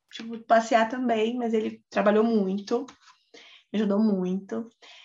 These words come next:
mas fomos só nós dois. Hoje em dia, se fôssemos, não dá pra ser só nós dois, não dá pra ser naquele espaço que foi muito pequeno pra nós dois. E choveu dentro do meu stand,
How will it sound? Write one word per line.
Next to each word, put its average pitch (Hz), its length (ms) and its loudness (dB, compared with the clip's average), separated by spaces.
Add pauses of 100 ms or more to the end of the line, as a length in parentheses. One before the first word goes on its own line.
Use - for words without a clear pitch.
(220)
mas 202 220 2
fomos 208 180 2
só 202 140 2
nós 202 180 2
dois. 185 560 -2
Hoje 233 240 4
em 233 80 2
dia, 220 160 2
se 220 160 -8
fôssemos, 208 460 0
não 226 160 2
dá 220 180 4
pra 220 140 -4
ser 208 140 -12
só 196 120 -6
nós 190 180 -2
dois, 190 320 2
não 202 120 2
dá 202 120 2
pra 208 120 -4
ser 214 140 -8
naquele 208 280 0
espaço 202 600 -2
que - 100 -18
foi 196 160 -4
muito 233 320 2
pequeno 190 540 -2
pra 196 100 -6
nós 190 240 -2
dois. 180 460 0 (880)
E 202 400 2
choveu 247 380 2
dentro 214 240 0
do 196 80 -2
meu 196 100 2
stand, 214 600 2